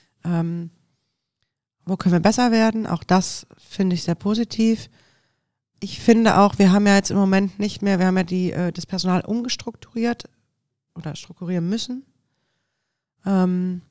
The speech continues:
es gibt jetzt auch nicht mehr so die,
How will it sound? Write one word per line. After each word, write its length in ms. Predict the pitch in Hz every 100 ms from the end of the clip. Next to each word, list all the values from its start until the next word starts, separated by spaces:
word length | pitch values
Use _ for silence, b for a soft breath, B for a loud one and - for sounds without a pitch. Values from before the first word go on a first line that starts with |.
| _ _ _ _ _ _ _ _ _ _ -
es 200 | 185 - -
gibt 220 | 190 -
jetzt 180 | 208 -
auch 160 | 185
nicht 220 | 190 185
mehr 200 | 202 180
so 180 | 165 180
die, 300 | 170 170 165